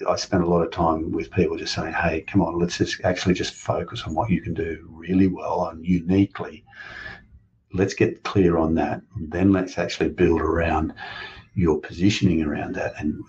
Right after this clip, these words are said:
and how can you communicate in that in a way to the people who are going to hear that and get permission to speak to them."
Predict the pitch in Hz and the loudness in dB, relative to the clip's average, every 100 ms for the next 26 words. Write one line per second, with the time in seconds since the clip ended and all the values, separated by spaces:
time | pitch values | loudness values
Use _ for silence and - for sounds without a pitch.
0 | - 82 76 - 87 - 92 80 - 78 | -10 -10 -6 -2 -2 4 2 2 -6 0
1 | 92 104 - 90 82 - 80 76 80 - | 4 4 4 -2 -4 -2 -4 -2 -4 -10
2 | - 92 80 78 85 82 80 78 - - | -4 -2 -2 0 2 4 2 -2 -10 -12
3 | - - 92 101 85 - 87 80 82 80 | -4 -4 -4 0 0 2 0 2 0 -6
4 | 78 - - 101 113 113 73 76 _ _ | -10 -16 -4 4 6 6 2 -10 _ _
5 | _ _ _ 90 87 - - 85 95 - | _ _ _ 0 2 2 0 2 4 4
6 | 85 - - 82 90 90 - 87 101 | 2 0 -4 0 0 0 -6 -10 -12